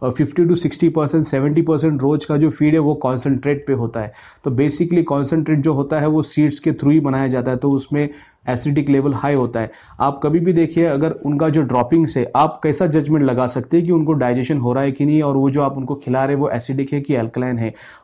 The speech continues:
उनका जो ड्रॉपिंग्स रहेगा, आपको उसमें दिखेगा कि एक तो उसका कलर बहुत अलग रहता है,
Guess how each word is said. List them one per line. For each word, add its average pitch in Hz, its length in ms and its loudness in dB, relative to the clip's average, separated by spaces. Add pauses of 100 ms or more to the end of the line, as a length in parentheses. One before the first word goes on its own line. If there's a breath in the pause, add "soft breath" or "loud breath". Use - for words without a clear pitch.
उनका 156 240 2
जो 170 120 2
ड्रॉपिंग्स 139 520 0
रहेगा, 156 260 2
आपको 139 280 0
उसमें 156 240 0
दिखेगा 156 380 0
कि 170 140 0
एक - 220 -2
तो 160 80 2
उसका 147 200 -4
कलर 139 300 -2
बहुत 143 200 -2
अलग 131 220 0
रहता 135 280 0
है, 151 220 -2